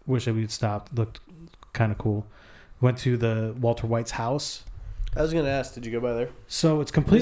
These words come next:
Speaker 2: Is it there,
Speaker 1: complete,
Speaker 2: or?
Speaker 1: it's there. It's real. But these people that own the house have, like, they painted it a different color.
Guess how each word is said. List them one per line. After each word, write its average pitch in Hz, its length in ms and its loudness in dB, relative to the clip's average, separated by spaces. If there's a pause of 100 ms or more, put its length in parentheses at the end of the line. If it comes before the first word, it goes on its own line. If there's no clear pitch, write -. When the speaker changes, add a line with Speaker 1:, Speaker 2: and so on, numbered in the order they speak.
(120)
Speaker 2:
Is 165 60 6
it 135 60 -4
there, 143 180 4
Speaker 1:
complete, 196 320 6
Speaker 2:
or? 220 120 -2
Speaker 1:
it's 160 200 2
there. 131 300 4
It's 120 160 -4
real. 123 560 4 (380)
But 143 120 6
these 147 180 2
people 143 580 2 (320)
that 123 200 2
own 139 160 2
the 151 100 2
house 165 460 -2 (540)
have, 123 240 0 (260)
like, 117 300 0 (340)
they 131 220 0
painted 147 500 0
it 175 200 0
a 147 100 -2
different 131 320 -2
color. 107 340 0